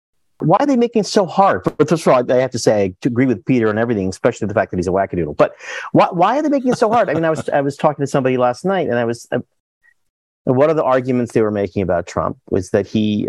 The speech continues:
you know, undermined, um, confidence in our basic institutions.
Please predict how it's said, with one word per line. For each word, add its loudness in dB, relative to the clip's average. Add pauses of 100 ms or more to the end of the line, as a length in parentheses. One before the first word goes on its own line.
you 0
know, -4
undermined, -2 (300)
um, -4 (800)
confidence 0
in 0
our 0
basic -2
institutions. -8